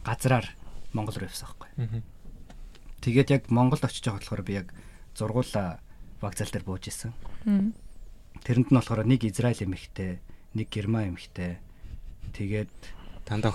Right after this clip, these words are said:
Speaker 1: Аргентин залуу, Япон залуу, Казах залуу гэдэг ингээд зургуулаа бууж исэн байхгүй. Ганцаараа яваад тийм амир олол ажилласан. Аа ингээд Угаасаа бөөндө ингээд явган гот чи ингээд амар их найз болд юм байна шээ. Гадаад хүмүүс чинь бөөндө ингээд цугладаг.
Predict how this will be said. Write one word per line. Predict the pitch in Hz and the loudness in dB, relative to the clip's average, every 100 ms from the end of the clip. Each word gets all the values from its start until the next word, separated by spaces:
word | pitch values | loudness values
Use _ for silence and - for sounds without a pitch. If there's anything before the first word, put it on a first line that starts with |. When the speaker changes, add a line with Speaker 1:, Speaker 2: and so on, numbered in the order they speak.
| 113 | 2
Speaker 1:
Аргентин | 110 120 123 - 131 127 113 107 - | 4 4 4 6 8 8 6 2 -6
залуу, | - 92 - 101 98 - | -4 -4 -2 -2 -4 -6
Япон | 104 - 127 | -6 2 2
залуу, | 113 95 - 98 - - - | 2 -2 -4 -6 -6 -12 -10
Казах | - - 123 - | -6 -4 -4 -4
залуу | - - - - | -8 -8 -8 -8
гэдэг | - - | -6 -4
ингээд | 101 110 | -4 -2
зургуулаа | 104 104 | -2 -2
бууж | 90 - | -4 -8
исэн | - - | -10 -12
байхгүй. | - - - | -14 -14 -2
Ганцаараа | - 120 127 123 | 4 6 8 8
яваад | 104 107 107 - - - - | 4 0 -4 -8 -14 -8 0
тийм | 123 107 | 2 2
амир | 98 92 | -2 -4
олол | 92 | -4
ажилласан. | - 92 - 101 - - - - - - - | -4 -6 -6 -8 -10 -14 -14 -14 -14 -14 -10
Аа | - 101 98 95 | -4 -2 -2 -2
ингээд | 104 - - - - - - | -4 -6 -10 -10 -10 -6 -2
Угаасаа | 120 110 | 0 6
бөөндө | 139 143 | 8 8
ингээд | 123 110 104 | 6 4 0
явган | 98 | -2
гот | 95 - | -4 -6
чи | - 90 | -8 -8
ингээд | 87 101 | -6 -4
амар | 101 101 | -4 -6
их | - | -6
найз | 104 - 90 | -6 -4 -6
болд | - | -6
юм | - | -8
байна | - - | -8 -8
шээ. | - | -6
Гадаад | - 123 107 | 0 2 2
хүмүүс | 104 90 - | 2 -2 -2
чинь | 95 | 0
бөөндө | 98 92 92 | 2 2 0
ингээд | 85 | -2
цугладаг. | - 98 - - | -4 -4 -4 -4